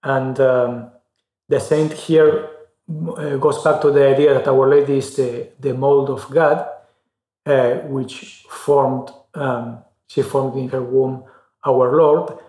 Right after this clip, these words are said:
and therefore the spiritual life is the same idea. We, uh, we want to become similar to our Lord and as close as possible to, to imitate him, and therefore we do that through Our Lady.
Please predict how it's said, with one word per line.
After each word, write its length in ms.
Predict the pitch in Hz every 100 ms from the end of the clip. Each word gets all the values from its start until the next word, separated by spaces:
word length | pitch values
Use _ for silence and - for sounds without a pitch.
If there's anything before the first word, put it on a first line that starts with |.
| -
and 200 | 143 135
therefore 400 | 143 131 147 131
the 140 | 131
spiritual 460 | - 151 143 151 139
life 420 | 139 139 139 - -
is 160 | 143
the 60 | 120
same 220 | - 135
idea. 420 | 127 120 131 120
We, 540 | 120 120 127 120 113 _ _ _ _ -
uh, 380 | 131 117 117 - -
we 100 | 147
want 320 | 135 139 131 - -
to 380 | 123 120 - _ _ _ _ - 127
become 640 | 135 - 143 131 113 - - _ _ _ _ _ _ -
similar 500 | - 151 143 139 123
to 120 | 131
our 260 | 120 127 127
Lord 340 | 147 185 190
and 240 | 135 127 135
as 160 | 113
close 200 | - 139
as 100 | 127
possible 560 | - 123 131 127 123 - -
to, 360 | 127 120 175 _ _
to 340 | - 127 -
imitate 480 | 147 143 135 143 139
him, 340 | - 185 202
and 200 | 147 131
therefore 340 | 135 - 139 131
we 200 | 131 135
do 120 | 131
that 420 | 131 127 127 -
through 180 | 135 131
Our 240 | 120 120
Lady. 360 | 117 110 90